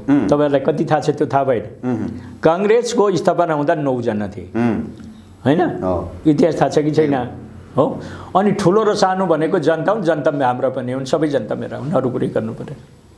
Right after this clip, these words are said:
Speaker 2: जनता भनेको हाम्रो हुन्। अबको अवस्थामा नेपाल समाजवादी कङ्ग्रेसको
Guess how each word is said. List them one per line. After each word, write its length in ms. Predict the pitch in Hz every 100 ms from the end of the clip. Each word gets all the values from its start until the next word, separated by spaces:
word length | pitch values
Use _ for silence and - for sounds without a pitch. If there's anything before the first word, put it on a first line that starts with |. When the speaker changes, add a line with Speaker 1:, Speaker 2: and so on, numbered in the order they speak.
| 127
Speaker 2:
जनता 280 | 156 156 147
भनेको 320 | 117 120 -
हाम्रो 240 | 107 -
हुन्। 100 | - - - - - - - 170
अबको 220 | 180 175
अवस्थामा 360 | 165 147 175 190
नेपाल 320 | 185 151 151
समाजवादी 460 | - 135 131 123 120
कङ्ग्रेसको 520 | 123 110 - -